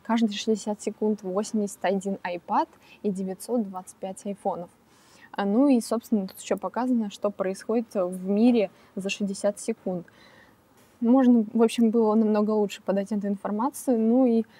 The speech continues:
э, как бы вы сразу видите, тут, э, обилие радугу этих цветов, которые, м,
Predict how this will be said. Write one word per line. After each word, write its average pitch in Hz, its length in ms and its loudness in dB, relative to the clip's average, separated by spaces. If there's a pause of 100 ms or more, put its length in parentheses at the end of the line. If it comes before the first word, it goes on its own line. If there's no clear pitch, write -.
(220)
э, 214 420 2
как 208 200 -2
бы 202 280 -2
вы 202 100 -4
сразу 196 360 -2
видите, 226 340 2
тут, 202 220 -2
э, 202 380 0
обилие 202 760 -2
радугу 196 440 -6
этих 185 280 -12
цветов, 214 440 -2 (120)
которые, 196 440 -6 (640)
м, 190 200 -2